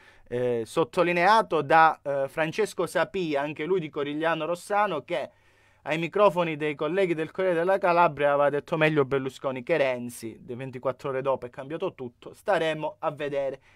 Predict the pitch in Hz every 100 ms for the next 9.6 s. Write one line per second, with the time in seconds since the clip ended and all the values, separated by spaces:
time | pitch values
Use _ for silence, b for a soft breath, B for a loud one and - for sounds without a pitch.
0 | b 233 220 202 185 180 - 214 220 214
1 | 202 165 151 165 156 143 127 120 135 131
2 | 151 - 135 131 - 165 170 127 - b
3 | b b b - 180 180 160 156 151 156
4 | 147 139 202 185 - 139 151 151 147 -
5 | 190 180 151 139 135 139 143 - 165 147
6 | - 147 - 175 160 143 135 147 151 143
7 | - 156 143 165 160 147 123 143 143 -
8 | 147 143 156 147 135 131 123 147 - 147
9 | 190 180 147 131 - -